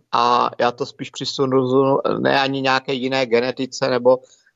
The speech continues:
eh, že by to prostě byli, eh, jako v tomhletom směru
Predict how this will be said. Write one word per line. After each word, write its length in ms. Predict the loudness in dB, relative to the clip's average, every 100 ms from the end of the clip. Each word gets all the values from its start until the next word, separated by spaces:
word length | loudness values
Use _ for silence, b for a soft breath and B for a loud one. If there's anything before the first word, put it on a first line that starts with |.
| -6
eh, 80 | -2
že 100 | 0
by 120 | 0
to 120 | 2 2
prostě 340 | 0 0 -2
byli, 400 | 4 6 8 6
eh, 760 | 4 4 6 6 4 2 2 2
jako 460 | 2 4 4 2 -2 _ _ _ _ -20 _
v 40 | -2
tomhletom 380 | 2 4 2
směru 360 | 0 2 2 4